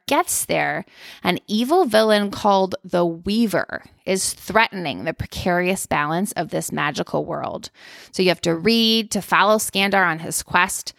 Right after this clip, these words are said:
to become a rider and hopefully to defeat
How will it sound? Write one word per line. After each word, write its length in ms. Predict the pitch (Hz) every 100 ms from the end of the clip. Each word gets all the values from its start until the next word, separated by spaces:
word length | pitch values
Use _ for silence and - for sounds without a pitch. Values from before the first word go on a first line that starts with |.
| - - -
to 100 | -
become 300 | - - 135
a 60 | 131
rider 760 | 139 180 202 185 180 175 185 - _ -
and 220 | 185 170
hopefully 760 | - 339 381 - 160 107 180 190 - - _ -
to 140 | 202
defeat 720 | 170 165 - 226 - - -